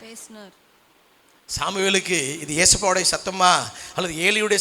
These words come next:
Speaker 2: சத்தமான்னு கூட தெரியல. கர்த்தர் வந்து நின்னு, "சாமுவேலே,"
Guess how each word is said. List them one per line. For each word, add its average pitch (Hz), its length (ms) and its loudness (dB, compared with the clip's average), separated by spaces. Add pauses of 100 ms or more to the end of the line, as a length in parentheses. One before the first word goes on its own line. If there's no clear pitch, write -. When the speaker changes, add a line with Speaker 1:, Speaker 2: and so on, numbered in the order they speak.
Speaker 2:
சத்தமான்னு 202 320 0
கூட 208 180 -2
தெரியல. 196 460 -4 (760)
கர்த்தர் - 280 -4
வந்து 185 240 -6
நின்னு, 180 320 -8 (120)
"சாமுவேலே," 190 840 6